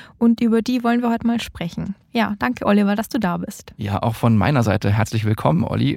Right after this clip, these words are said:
Speaker 2: Ähm, bevor wir richtig loslegen, äh, können wir vielleicht noch mal einmal ganz kurz drüber sprechen, was ihr eigentlich bei September macht. Also ihr seid Marktforscher, aber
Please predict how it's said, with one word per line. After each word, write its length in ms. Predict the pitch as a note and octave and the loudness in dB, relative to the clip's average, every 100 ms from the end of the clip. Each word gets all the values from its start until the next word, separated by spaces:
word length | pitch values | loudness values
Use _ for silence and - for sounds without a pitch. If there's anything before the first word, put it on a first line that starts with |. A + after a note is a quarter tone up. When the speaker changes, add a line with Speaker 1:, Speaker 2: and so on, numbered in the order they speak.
| - | -2
Speaker 2:
Ähm, 380 | A#2+ A#2 A#2 A2+ C3 - | 2 4 4 0 -6 -4
bevor 300 | A2+ C3+ D3 | 0 2 2
wir 100 | C3+ | 0
richtig 280 | D#3+ B2 A#2+ | 0 -2 2
loslegen, 840 | A#2+ D#3+ - G2+ G#2 A#2+ F3 - | 2 0 -2 0 2 0 0 -2
äh, 180 | - A2+ | -2 -2
können 220 | - C3 | 0 2
wir 80 | C3+ | 2
vielleicht 240 | - A#2 A#2+ | 2 0 4
noch 60 | |
mal 80 | A#2 | 2
einmal 260 | - C#3+ F#3 | 4 2 2
ganz 180 | F3+ | 0
kurz 200 | - D3 - | 0 -4 0
drüber 180 | C3+ | 0
sprechen, 480 | B2+ - C3 - C3+ - - - - | 0 2 0 2 0 -2 -16 -20 -2
was 280 | A#2+ D#3+ | 0 0
ihr 180 | - B2+ | 0 2
eigentlich 240 | A2+ B2 - | 2 2 2
bei 140 | G#2 | 2
September 460 | G#2 - A2+ A2+ A2+ | 2 0 0 2 2
macht. 320 | F#2+ F#2 - | 2 -2 -4
Also 160 | G#2 G#2 | -2 0
ihr 160 | G#2+ | 0
seid 360 | A2 A2+ - - - | 2 0 0 -8 -16
Marktforscher, 760 | - B2 - - D3+ D3+ C#3+ - | -2 0 0 0 0 2 0 0
aber 300 | A#2 A#2 | 2 2